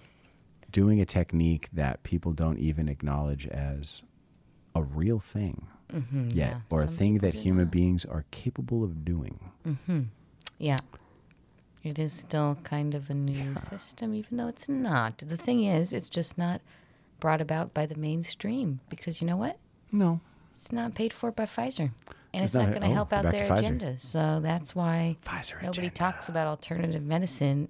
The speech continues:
Speaker 2: in
Speaker 1: <laughs>
Speaker 2: mainstream. Like, fortunately, it's happening little by
Speaker 1: Yeah.
Speaker 2: little over our many years.
Speaker 1: Mm-hmm.
Speaker 2: You know, I've been in this field, um,
Speaker 1: Like fifteen
Speaker 2: fourteen
Speaker 1: years?
Speaker 2: years
Speaker 1: Yeah,
Speaker 2: or
Speaker 1: fourteen?
Speaker 2: something. Yeah, in two thousand eight, I'd say more so than seven.
Speaker 1: Hey,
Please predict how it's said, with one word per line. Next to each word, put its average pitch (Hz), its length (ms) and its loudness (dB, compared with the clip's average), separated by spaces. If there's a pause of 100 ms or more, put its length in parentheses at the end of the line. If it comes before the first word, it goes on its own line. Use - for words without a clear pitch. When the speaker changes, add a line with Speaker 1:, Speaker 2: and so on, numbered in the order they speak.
(100)
Speaker 2:
in 156 220 -2
Speaker 1:
<laughs> - 60 6
Speaker 2:
mainstream. - 520 0
Like, 139 180 0
fortunately, 226 680 0
it's 175 120 -6
happening 175 580 0
little 165 360 -4
by 156 80 0
Speaker 1:
Yeah. 139 140 0
Speaker 2:
little 165 300 -2
over 160 240 0
our 151 80 4
many 156 280 0
years. 151 300 -2 (380)
Speaker 1:
Mm-hmm. 147 120 0
Speaker 2:
You 143 60 2
know, 165 80 2
I've 165 120 0
been 160 140 -2
in 151 100 2
this 131 160 2
field, 139 380 -4 (160)
um, 127 420 -4 (960)
Speaker 1:
Like - 100 -10
fifteen 120 260 2
Speaker 2:
fourteen 156 240 4
Speaker 1:
years? 202 160 0
Speaker 2:
years 151 360 -4
Speaker 1:
Yeah, 170 60 2
Speaker 2:
or - 20 0
Speaker 1:
fourteen? 160 340 0
Speaker 2:
something. 170 240 -4
Yeah, 165 120 -4
in 156 80 -2
two 151 160 -8
thousand 139 420 -6
eight, 135 220 -4
I'd 135 220 -4
say 127 200 -4
more 123 280 -4
so 127 260 -8
than 123 200 -8
seven. 254 380 2
Speaker 1:
Hey, - 140 0